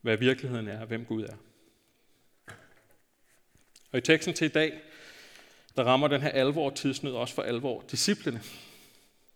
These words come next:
"Herre, vi ved ikke, hvor du går hen. Hvordan kan vi kende vejen? Vis os faderen. Nå lige at gøre det, inden du går.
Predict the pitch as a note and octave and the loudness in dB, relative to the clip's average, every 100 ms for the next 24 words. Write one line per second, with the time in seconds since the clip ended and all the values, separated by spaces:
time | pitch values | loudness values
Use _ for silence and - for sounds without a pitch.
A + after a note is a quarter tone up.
0 | _ _ _ _ _ _ B2 B2 C#3+ C#3+ | _ _ _ _ _ _ 6 8 8 8
1 | E3 F3 D#3 D3 D3 D3 A#2+ C#3+ - - | 6 6 4 2 2 -2 0 -2 -4 -10
2 | C3+ B2+ C3+ - C3 C#3 C3 C#3 C3+ - | -8 -6 -8 -4 -4 0 -2 -4 -10 -18
3 | - _ _ _ _ _ _ _ _ _ | -20 _ _ _ _ _ _ _ _ _
4 | _ _ _ _ _ _ _ _ _ _ | _ _ _ _ _ _ _ _ _ _
5 | - D#3 F3+ D#3 - A#2+ A#2+ C3 A#2 - | 0 2 2 -2 2 2 2 0 -4 -12
6 | - - - C#3+ D3+ E3+ D#3 D3 C#3+ C3+ | -20 -20 -8 2 4 4 4 2 2 2
7 | C3 A#2+ B2 B2+ A#2+ B2 - | 0 -2 -2 -2 -2 -4 -6